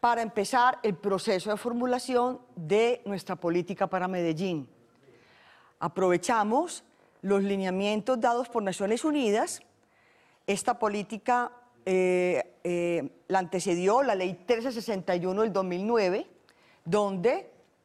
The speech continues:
el Estado colombiano, a través del Congreso, le reconoce los derechos fundamentales a las familias. Y nosotros dentro de ese marco, pues, eh, creamos esta política con el Acuerdo cero treinta y cuatro del dos mil once.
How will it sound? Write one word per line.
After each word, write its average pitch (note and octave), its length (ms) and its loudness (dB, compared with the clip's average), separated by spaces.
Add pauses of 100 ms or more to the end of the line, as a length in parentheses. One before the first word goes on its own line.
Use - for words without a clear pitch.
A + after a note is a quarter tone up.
el E3+ 120 -2
Estado E3 380 0
colombiano, C4+ 680 0 (180)
a E3+ 60 -16
través D#3 260 -6
del F#3 140 -6
Congreso, B3 600 2 (360)
le G#3+ 140 2
reconoce A#3 680 0 (200)
los F#3 180 -2
derechos E3+ 340 0
fundamentales F3 600 -2
a G#3 60 -2
las F3 120 -2
familias. D#3+ 600 -6 (480)
Y D#3+ 60 -8
nosotros F3 420 0
dentro B3+ 260 0
de B3+ 60 4
ese D#4 100 0
marco, C4+ 480 2 (500)
pues, A3 420 0 (600)
eh, E3 400 -2 (160)
creamos G3+ 480 0
esta - 140 0
política C#4 760 0
con G3 200 -4
el E3+ 140 0
Acuerdo E3+ 380 0
cero G3+ 260 0
treinta F#3+ 280 -4
y F3 60 -8
cuatro F#3 320 0
del F#3 80 -4
dos F3 120 -2
mil E3 200 -4
once. C#3 340 -8